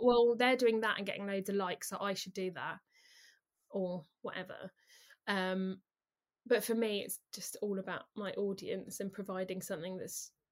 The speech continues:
genuinely useful to them. The other thing that happens is when you treat your audience like that in a really, like, considered, respectful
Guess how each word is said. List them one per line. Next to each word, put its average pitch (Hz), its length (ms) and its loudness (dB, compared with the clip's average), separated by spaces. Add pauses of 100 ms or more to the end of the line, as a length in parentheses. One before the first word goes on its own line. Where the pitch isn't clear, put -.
(220)
genuinely 180 800 -4 (280)
useful 190 480 -4
to 180 220 -8
them. 190 140 0 (300)
The 311 80 4
other 330 160 4
thing 294 180 4
that - 80 0
happens 214 280 -2
is 208 140 -2
when 247 180 8
you 294 120 6
treat 285 280 2
your 247 140 8
audience 233 520 4
like 202 200 -2
that 175 200 -2
in 185 80 0
a 190 40 0
really, 196 540 0 (400)
like, - 140 -6
considered, 196 800 2 (140)
respectful 180 1200 -2